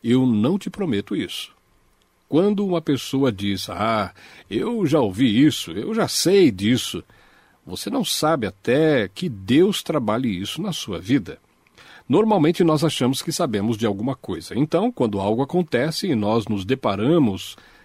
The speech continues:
com esse vale, e Deus começa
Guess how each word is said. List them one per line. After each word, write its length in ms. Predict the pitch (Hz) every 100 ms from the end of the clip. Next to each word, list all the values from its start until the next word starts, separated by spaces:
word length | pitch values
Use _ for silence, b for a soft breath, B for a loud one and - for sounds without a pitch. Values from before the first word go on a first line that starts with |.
| b _
com 200 | - 101
esse 280 | 147 196 170
vale, 380 | 95 92 95 143 _ _ _ -
e 80 | 113
Deus 260 | 107 175 170
começa 880 | 135 123 147 - 147 131 107 92